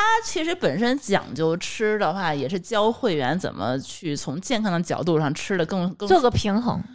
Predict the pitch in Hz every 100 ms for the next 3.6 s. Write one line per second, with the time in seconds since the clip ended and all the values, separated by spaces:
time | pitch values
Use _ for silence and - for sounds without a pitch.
0 | - 240 202 165 247 214 190 311 254 -
1 | - - 339 320 - - 494 320 202 170
2 | 175 208 220 180 156 - - 285 269 170
3 | 127 170 180 196 220